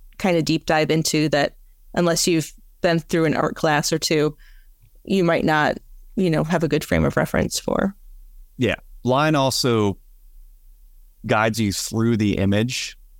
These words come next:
Speaker 1: Mm-hmm.
Speaker 2: It's another w-, good way to look at it. Line
Speaker 1: Yeah.
Speaker 2: gives you
Speaker 1: How does your eye move?
Speaker 2: Yeah. It gives you
Speaker 1: Follows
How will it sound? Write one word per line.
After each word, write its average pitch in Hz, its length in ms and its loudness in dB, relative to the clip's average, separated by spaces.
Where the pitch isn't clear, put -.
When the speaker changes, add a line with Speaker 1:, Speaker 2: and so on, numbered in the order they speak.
Speaker 1:
Mm-hmm. 175 480 0
Speaker 2:
It's - 80 -10
another 107 220 2
w-, 104 240 2
good 104 120 2
way 104 120 2
to 101 80 2
look 101 160 0
at 117 180 2
it. - 140 -2
Line 107 520 2
Speaker 1:
Yeah. 95 120 -10
Speaker 2:
gives 101 220 0
you 107 100 2
Speaker 1:
How 110 60 4
does 214 140 2
your 196 180 2
eye 175 260 2
move? 151 580 0
Speaker 2:
Yeah. 107 140 -2
It 123 100 2
gives 175 180 2
you 240 120 2
Speaker 1:
Follows 180 460 2